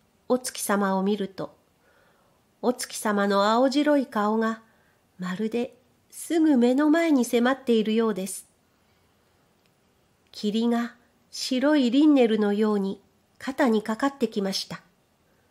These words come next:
その時、「捕まろう、捕まろう、墓地へ連れて行ってください」という声がしたようです。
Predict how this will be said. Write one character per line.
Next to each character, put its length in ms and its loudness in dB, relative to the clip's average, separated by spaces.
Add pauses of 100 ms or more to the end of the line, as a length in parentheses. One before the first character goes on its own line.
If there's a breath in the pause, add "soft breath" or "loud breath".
(920)
そ 240 -6
の 140 0
時、 360 -8 (1600)
「捕 180 0
ま 220 4
ろ 360 0
う、 1000 -18
捕 180 4
ま 180 6
ろ 380 0 (1300)
う、 80 -20
墓 240 2
地 220 2
へ 140 4
連 260 -2
れ 120 2
て 180 2
行 100 2
っ 40 -20
て 160 0
く 120 -2
だ 140 2
さ 240 -4
い」 160 -8 (1160)
と 160 2
い 140 4
う 80 0
声 260 4
が 120 -2
し 160 -8
た 120 -2
よ 160 2
う 40 -2
で 120 -6
す。 200 -14